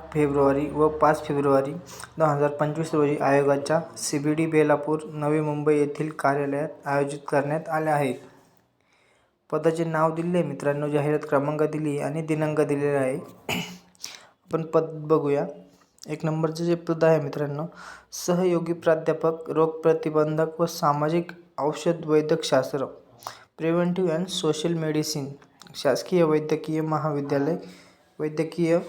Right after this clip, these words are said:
शिक्षण व संशोधन सेवा, गट अ. जाहिरात क्रमांक मित्रांनो, दोनशे एकाहत्तर दोन दोन हजार तेवीस. दिनांक मित्रांनो, चौदा पंधरा जानेवारी दोन हजार पंचवीस व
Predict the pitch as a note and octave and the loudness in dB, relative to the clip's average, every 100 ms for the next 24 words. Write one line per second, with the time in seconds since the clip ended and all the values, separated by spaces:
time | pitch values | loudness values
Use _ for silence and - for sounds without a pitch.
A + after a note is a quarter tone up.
0 | - - - - E3+ D3+ D#3+ F#3 - D#3+ | -10 -14 -6 -2 0 2 2 2 0 -2
1 | D#3 D#3 D#3 D#3 D3+ C#3+ D#3 D3+ D3 C#3+ | -2 0 0 0 0 2 2 4 2 4
2 | C3+ - - - - - - - - - | 2 2 -10 -20 -16 -14 -14 -16 -20 -20
3 | - - _ E3+ D3+ D#3 E3+ - D3+ D#3+ | -20 -20 _ -4 -2 0 -2 2 2 2
4 | D#3+ D#3 D3 D#3+ D#3+ D3+ D#3+ E3 D#3+ D#3 | -2 -4 -2 -2 -2 0 -2 0 -2 0
5 | D#3 D3+ - D#3+ - - _ _ D3 D3 | 0 0 0 0 -2 -16 _ _ -2 0
6 | D#3+ - D#3+ C#3+ C3+ C3+ C#3+ C3+ D3 - | -2 -4 0 2 2 2 2 2 0 -6
7 | D3+ D#3 E3 E3 E3 E3+ D#3+ D#3 D3+ D3+ | -4 0 2 0 0 0 0 0 0 0
8 | E3+ F3+ - - - - - _ _ - | -4 -6 -14 -16 -18 -20 -20 _ _ -10
9 | - D#3+ E3 F3+ F3+ F3+ - - - - | 2 2 4 4 4 0 -12 -16 -20 -20
10 | - - - _ _ - - _ D#3+ D#3+ | -20 -20 -20 _ _ -20 -20 _ -4 -2
11 | D#3 D#3+ F3 D3 D3 D3 D3 C#3+ D3+ D3 | -2 -2 0 2 2 0 -2 -2 -4 -2
12 | C#3+ C#3 D3 C#3+ - E3+ C#3+ D3+ | -2 -2 -6 -8 -10 -10 -2 0